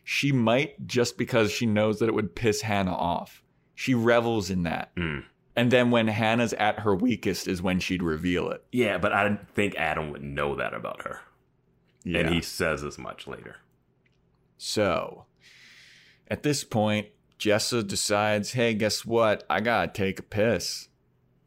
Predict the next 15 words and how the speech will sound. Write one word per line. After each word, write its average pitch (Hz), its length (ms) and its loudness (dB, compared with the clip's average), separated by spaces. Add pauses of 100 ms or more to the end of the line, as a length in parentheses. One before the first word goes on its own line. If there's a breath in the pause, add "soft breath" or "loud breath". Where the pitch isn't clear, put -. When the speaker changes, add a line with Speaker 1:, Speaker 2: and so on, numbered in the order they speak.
(280)
Speaker 1:
And 87 120 -2
Adam's 85 320 -2
like, 85 200 -2
"All 95 160 0
right." 95 280 0 (220)
So 101 400 2
she - 220 -4
goes 120 240 2
between 127 380 -2
two 151 200 -2
cars 104 480 2
in 101 80 0
the 98 60 0
middle 117 440 2
of 101 300 0